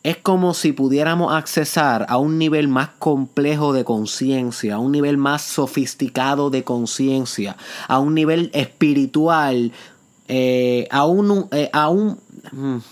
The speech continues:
hay una metáfora para esto, es como a un portal, como si pudiéramos accesar a un portal de espiritualidad, ¿ok?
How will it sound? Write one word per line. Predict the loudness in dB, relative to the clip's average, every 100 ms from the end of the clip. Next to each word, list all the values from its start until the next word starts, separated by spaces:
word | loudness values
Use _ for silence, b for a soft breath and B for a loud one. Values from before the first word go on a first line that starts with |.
| -10
hay | -6
una | -2 0
metáfora | 0 -2 -4 -4 -2
para | -2 -4
esto, | -6 -10
es |
como | -4 -2 0 0 0 -2 B B B
a | 0
un | 2 2 0
portal, | 2 2 0 -2 0 2 2 -2 -8 -20 b b b b b -4
como | 0 0
si | 0
pudiéramos | 0 0 2 2 2
accesar | 0 0 0 2
a | 2
un | 0
portal | 0 0 0 0 2 2 -2 -4
de | -2
espiritualidad, | -2 0 0 0 0 0 0 0 0 0 -4 -10 _ _ _ _ _ _ _ _
¿ok? | -8 -6